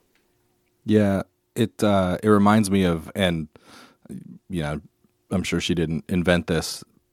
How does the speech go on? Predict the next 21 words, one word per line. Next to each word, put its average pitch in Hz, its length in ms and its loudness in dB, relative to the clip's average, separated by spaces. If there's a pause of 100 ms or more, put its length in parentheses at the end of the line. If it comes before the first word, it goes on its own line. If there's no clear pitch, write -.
(160)
and 95 100 -4
other 85 240 -2
people 80 320 -4
have 76 100 -4
used 82 200 -4
it 82 40 -4
as 76 120 -8
a 76 40 -18
tactic - 440 -4
too, 76 240 -4
but 80 100 -4
she's 92 220 -2
the 82 100 -2
one 76 140 -2
who 80 100 -4
introduced 78 460 -6
it 69 100 -8
to 82 100 -6
me. 82 140 -2
My 71 160 -4
mom, 76 420 0